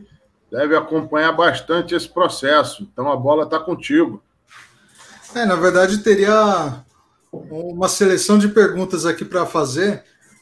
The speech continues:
Speaker 2: mas pra começar, é, já que você falou, né, na captação de novos talentos, eu queria entender melhor, ah, quais são os processos. Beleza, você, a gente tem a peneira, você tem a questão de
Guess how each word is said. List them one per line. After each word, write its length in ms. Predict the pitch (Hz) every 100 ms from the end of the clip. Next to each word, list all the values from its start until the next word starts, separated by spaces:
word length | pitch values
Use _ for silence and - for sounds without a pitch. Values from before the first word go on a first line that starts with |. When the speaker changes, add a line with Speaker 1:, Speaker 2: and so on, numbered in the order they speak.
| _
Speaker 2:
mas 280 | 156 180 202
pra 200 | - 233
começar, 760 | 233 240 220 208 233 240 226 208
é, 380 | 190 190 190 165
já 140 | 254
que 80 | 254
você 120 | 254
falou, 340 | - 196 196
né, 200 | 196 196
na 120 | 190 180
captação 880 | 190 185 - 175 - - 180 196 165
de 720 | 139 151 151 143 135 127 123
novos 340 | 151 165 -
talentos, 680 | - 139 165 214 208 151 - _ - -
eu 120 | 202 202
queria 240 | 233 247
entender 480 | 254 247 208 170 202
melhor, 560 | 190 160 175 214 - _ _ _ 190
ah, 480 | 185 185 185 180 - -
quais 200 | 240 247
são 120 | 247
os 80 | -
processos. 600 | 247 220 190 156 226 226
Beleza, 360 | 247 214 139
você, 200 | 139 185
a 80 | 190
gente 240 | 160 165 -
tem 100 | 180
a 60 |
peneira, 580 | - 156 165 202 202 196
você 320 | 185 - 185
tem 140 | 180 180
a 100 | 170
questão 380 | 180 - 180
de 300 | 156 170 160